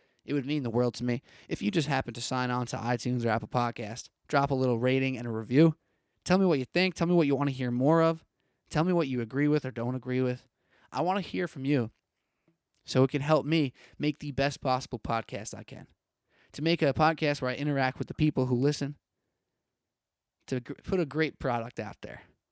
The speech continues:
So if you have anything to say,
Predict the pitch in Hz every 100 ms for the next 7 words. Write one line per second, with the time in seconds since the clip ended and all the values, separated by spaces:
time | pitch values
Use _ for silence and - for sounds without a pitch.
0 | _ - 156 135 127 _ _ _ _ _
1 | _ - 147 190 196 185 165 143 117 123
2 | 113